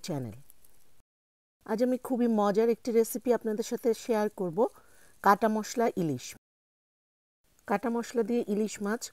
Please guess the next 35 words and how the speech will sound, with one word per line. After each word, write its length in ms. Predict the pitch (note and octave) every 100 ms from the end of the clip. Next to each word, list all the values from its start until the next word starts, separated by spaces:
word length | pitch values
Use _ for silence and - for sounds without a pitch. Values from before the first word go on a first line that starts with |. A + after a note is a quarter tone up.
| _
কম 120 | F#3 G3+ G3+
বেশি 180 | - G3+ -
সবাই 240 | E3+ G3 F3+ -
ঘরে 180 | G3 G3 F#3
রান্না 220 | F#3 F3+ -
করে 140 | F3+ F3
থাকেন। 260 | F3 F3+ G3 - - _ E3
আজ 60 | F#3
আমি 100 | F#3+ - F3
আমার 180 | F#3 F#3+ G3+
রেসিপিটি 460 | - G3 D#3+ A3+ C4
এখানে 240 | - F3+ D#3+ -
শেয়ার 220 | C#3 A2+ -
করব। 160 | G#2 - _ _ _ _ - - -
কাটা 200 | G3 G3 A3
মশলা 300 | A3+ - A3+ G#3
দিয়ে 140 | A#3+ B3+ -
ইলিশ 180 | G3 G3 A3
মাছ 160 | G#3+ - G3+
রান্না 240 | G3+ G3 -
করার 220 | G3 F#3+ F#3
জন্য 180 | F#3 G3+ -
আমি 140 | F3 F3+
ষাট 200 | - F3+ -
টুকরা 280 | G3+ - G3+ -
ইলিশ 200 | E3+ F3+ G3+
মাছকে 360 | F#3 - - A#3 - - - - - - F3
আঁশ 120 | F3+ -
ফেলে 260 | - G#3 A3+ - - - -
ভালো 200 | F3+ F#3+ -
করে 160 | G3 D#3+
ধুয়ে 240 | - F#3+ A#3+ - - - -
পানি 180 | F3 E3 D#3+
ঝরিয়ে 280 | D#3+ C#3+ C3+
নিয়েছি। 340 | B2 - -